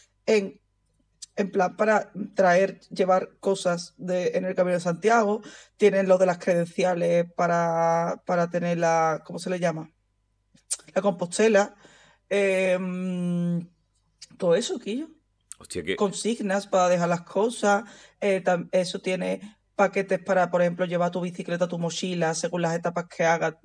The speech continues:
Speaker 1: pagas una serie de etapas y te las vas llevando a los albergues en los que te vas quedando para que no cargues con la mochila. Cosas así, Quillo.
Speaker 2: Me parece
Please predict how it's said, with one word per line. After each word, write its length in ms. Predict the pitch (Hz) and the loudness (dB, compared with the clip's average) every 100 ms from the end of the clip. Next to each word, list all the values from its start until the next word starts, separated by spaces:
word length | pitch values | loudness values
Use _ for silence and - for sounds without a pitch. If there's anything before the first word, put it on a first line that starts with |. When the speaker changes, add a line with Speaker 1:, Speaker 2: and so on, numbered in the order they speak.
| _ | _
Speaker 1:
pagas 340 | 175 165 160 | 0 0 -2
una 180 | - 175 | -6 -6
serie 200 | 170 170 | -4 -2
de 40 | 165 | 0
etapas 460 | 165 170 165 165 - | 2 0 0 -4 -6
y 60 | |
te 100 | 175 | -2
las 120 | 170 | 0
vas 100 | 170 | 0
llevando 280 | 170 175 175 | 0 0 2
a 20 | |
los 120 | 165 165 | 0 -2
albergues 360 | 165 175 175 | -2 -2 0
en 80 | 165 | -2
los 100 | 165 | -4
que 100 | 185 | -6
te 80 | 170 | -6
vas 120 | 165 | -6
quedando 420 | - 165 165 170 | -4 -4 -4 -4
para 100 | 165 | -4
que 80 | 165 | -4
no 100 | 165 | -4
cargues 240 | 165 165 - | -2 -2 -2
con 140 | 165 | -6
la 80 | 156 | -6
mochila. 520 | 156 - 208 247 220 - _ | -8 -6 -4 -4 -6 -12 _
Cosas 300 | - 185 190 180 | -6 -2 -2 -2
así, 220 | 330 254 | -4 -8
Quillo. 260 | - 403 - _ - | -8 -6 -8 _ -14
Speaker 2:
Me 180 | 82 | -12
parece 680 | - 67 64 - 92 - | -10 -12 -12 -8 -6 -6